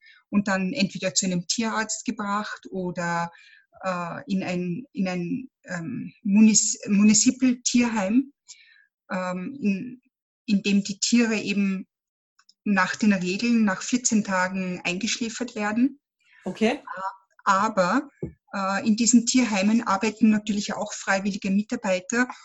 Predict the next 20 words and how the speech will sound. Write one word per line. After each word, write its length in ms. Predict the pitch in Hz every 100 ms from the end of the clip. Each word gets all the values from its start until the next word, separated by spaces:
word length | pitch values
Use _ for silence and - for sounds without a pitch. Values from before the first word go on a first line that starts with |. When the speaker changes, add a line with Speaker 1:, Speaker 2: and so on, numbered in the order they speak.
| _
Speaker 1:
und 180 | 214 208
viele 340 | - 240 247
von 240 | 247 202 185
denen 440 | 185 190 202 202 - _ _ _ _ _ _ _ -
kämpfen 440 | 226 220 - 269
für 160 | - 247
die 140 | 240
Hunde, 520 | 233 233 226 233 233 - _ _ _ _ _ _
dass 200 | - 208
die 100 | -
länger 320 | 190 190 208 202
leben 360 | 190 190 240
können, 600 | 240 233 220 226 226 233
haben 260 | 202 214 214
Kontakte 600 | - 214 208 196 - 214
zu 220 | - 214
anderen, 580 | 185 208 233 226 226 202
wie 100 | 180
privaten 640 | - 196 165 165 208 - 233
Leuten, 580 | 220 190 190 240 220